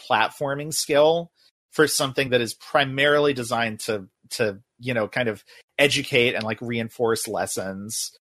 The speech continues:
uh, about, about diabetes that don't really have anything to do mechanically with the way this game works.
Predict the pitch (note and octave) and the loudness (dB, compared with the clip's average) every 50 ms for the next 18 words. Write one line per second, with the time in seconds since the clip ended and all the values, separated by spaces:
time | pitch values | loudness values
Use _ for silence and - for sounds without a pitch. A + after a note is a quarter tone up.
0 | _ - - A2 G2 G2 G#2 G2 F#2+ G2 G2 - A#2+ B2 - G#2+ G#2 G2+ F#2+ - | _ -4 -2 -2 0 0 0 2 2 0 0 0 -2 0 2 4 4 4 2 2
1 | A#2+ A#2 - A2 G#2+ G#2 G2+ - _ _ - A2 A2 G#2 G2 - A#2 B2+ C3+ A#2+ | 0 2 4 4 4 4 2 0 _ _ -2 0 0 0 0 0 -2 -2 -2 -2
2 | A2 A2 G#2 G#2+ A2 - - A2+ G#2 G#2 G2+ - - _ - - _ _ _ _ | -2 -4 -4 -6 -6 -4 0 2 4 4 4 2 -2 _ -20 -20 _ _ _ _
3 | - B2+ - F#3 G3 A#3 G3 - - D3 D3+ G3 G#3 G#3+ G3+ E3 - E3+ D#3 D#3+ | -4 2 6 6 6 6 4 -2 -4 -2 0 4 4 4 4 4 4 6 6 6
4 | E3+ E3+ E3+ D#3 - E3+ D3 C3 G#2+ - - A#2 B2 C#3 D#3 D#3 C3+ - - - | 4 2 -2 -4 -4 -2 -4 -4 -4 -4 -4 -2 -2 0 -2 -2 -4 -6 -6 -4
5 | A#2 G#2+ A2 B2+ C3+ - - E3+ D#3+ D3+ C3 G#2+ G#2+ A2+ A#2 A#2 - - - - | -2 -2 0 -2 -2 -2 0 0 0 0 0 0 2 4 4 4 2 -2 -2 2
6 | A#2+ A#2 G#2+ G#2+ G#2 G#2 F2+ G2 F#2 - - - F2 C2 B1 - - - - - | 2 6 8 8 8 8 6 4 2 2 2 0 -2 -4 -6 -6 -6 -6 -6 -6
7 | - - - - - - - - | -6 -4 -2 0 2 0 0 -2